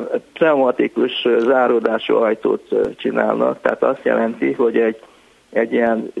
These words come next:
sűrített levegős, ö, rendszer szorítja az ajtót az ajtófélfához oda, hogy jó legyen az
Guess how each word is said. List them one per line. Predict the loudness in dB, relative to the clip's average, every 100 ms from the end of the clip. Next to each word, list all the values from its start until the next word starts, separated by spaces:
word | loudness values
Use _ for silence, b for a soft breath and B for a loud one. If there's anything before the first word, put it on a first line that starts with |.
| -4
sűrített | -2 -2 -2 -2
levegős, | 0 0 0 0 0 -2 -2
ö, | -2 -2 -2
rendszer | -2 -2 -2 -2 0
szorítja | 0 0 0 -2 -2
az | 0
ajtót | 2 0 0 0 0 0
az | 0
ajtófélfához | 2 0 -2 -4 -2 -4 -2 0 0 -2
oda, | -2 0 -2
hogy | -2 -4 -4
jó | -2 0
legyen | 0 0 0
az | 0 0